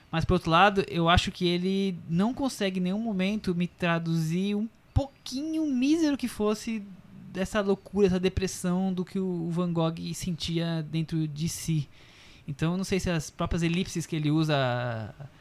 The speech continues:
atrapalham isso, as, a, por exemplo, a, por que, a,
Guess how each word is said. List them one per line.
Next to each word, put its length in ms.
atrapalham 680
isso, 680
as, 360
a, 380
por 80
exemplo, 240
a, 200
por 120
que, 260
a, 100